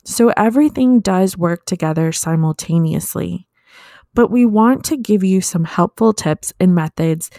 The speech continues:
that help us to lessen our anxiety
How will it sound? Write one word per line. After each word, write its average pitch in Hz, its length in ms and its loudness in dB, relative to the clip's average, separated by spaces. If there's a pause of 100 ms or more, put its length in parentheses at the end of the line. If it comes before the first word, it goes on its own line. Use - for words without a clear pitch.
(280)
that - 160 0
help - 280 0 (140)
us 285 380 0 (320)
to 196 120 -2
lessen 180 560 0
our 180 380 0
anxiety 165 720 -2